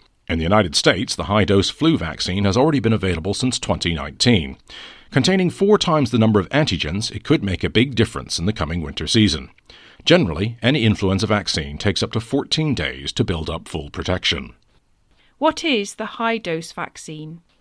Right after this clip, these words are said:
Speaker 1: In Germany, the high-dose influenza vaccine goes by the name of Efluelda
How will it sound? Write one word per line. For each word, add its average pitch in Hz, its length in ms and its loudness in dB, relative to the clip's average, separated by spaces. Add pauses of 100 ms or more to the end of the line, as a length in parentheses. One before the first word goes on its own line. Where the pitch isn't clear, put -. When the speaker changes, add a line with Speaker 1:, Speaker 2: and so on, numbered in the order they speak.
(340)
Speaker 1:
In 73 180 -6
Germany, 117 540 2
the 82 80 -6
high-dose 135 480 0
influenza 120 440 0
vaccine 78 540 -6
goes 104 220 0
by 120 140 0
the 117 100 -2
name 90 200 -4
of 101 180 -6
Efluelda 92 680 -2